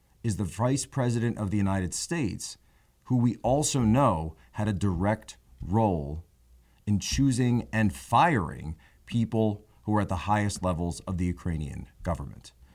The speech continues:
So we understand the corruption, we see the corruption. Let's wait and see if anything actually happens. Because we, as, 'cause as we know,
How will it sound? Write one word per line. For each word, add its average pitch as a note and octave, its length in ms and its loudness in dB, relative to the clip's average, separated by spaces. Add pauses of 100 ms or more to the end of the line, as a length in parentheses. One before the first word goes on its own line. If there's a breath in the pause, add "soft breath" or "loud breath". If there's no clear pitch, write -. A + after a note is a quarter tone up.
(180 soft breath)
So F#3 140 2
we A3+ 120 2
understand C#3 380 4
the A2+ 60 2
corruption, A2+ 340 2
we G2+ 60 4
see A#2 160 0
the A2 80 0
corruption. G2+ 640 0 (1040)
Let's D#3+ 300 2
wait C3+ 240 2
and G#2 100 2
see F2 420 0 (280 soft breath)
if G#2 160 -4 (100)
anything A2 560 2
actually F2+ 400 -4
happens. - 540 -4 (200 soft breath)
Because G#2+ 300 -2
we, B2+ 140 2
as, A#2 200 2 (180)
'cause A2 140 2
as A#2+ 200 2
we A2 80 4
know, G#2+ 340 0